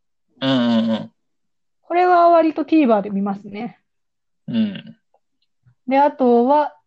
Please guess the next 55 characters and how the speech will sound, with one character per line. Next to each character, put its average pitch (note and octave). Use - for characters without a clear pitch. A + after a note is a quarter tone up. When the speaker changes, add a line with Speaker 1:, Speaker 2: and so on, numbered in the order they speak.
Speaker 2:
え A3
ー G#3
っ -
と、 G3
千 C4+
鳥 E4
つ E4
な E4
が C#4+
り B3+
で A#3+
言 A#3+
う -
と、 C#4+
テ C4+
レ B3
ビ G#3+
千 B3
鳥。 G#3
Speaker 1:
は A#2
い G2+
は -
い -
は -
い。 -
Speaker 2:
を A#3
見 A3
て、 E4
テ D#4+
レ F#4
ビ F#4
千 F#4
鳥 F4
の B3+
梶 C4+
さ E4+
ん E4+
つ F4+
な E4+
が C4+
り B3
で A#3+
言 B3
う A#3
と、 B3
ア A3+
メ A#3
ト A#3+
ー G3
ー -
ク。 -
Speaker 1:
<laughs> -
な F3+
ん G3+
で、 G3